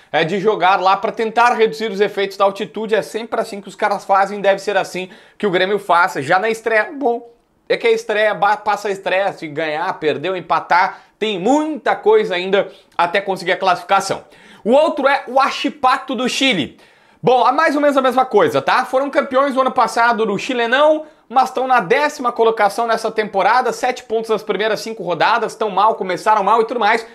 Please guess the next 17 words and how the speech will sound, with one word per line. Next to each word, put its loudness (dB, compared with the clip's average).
mas 2
eles -6
são 0
os -2
atuais 2
campeões -4
nacionais, -4
embora 0
não -4
estejam, -2
é, 4
tão 0
bem 4
assim. 0
Alguém 2
vai 4
dizer, 2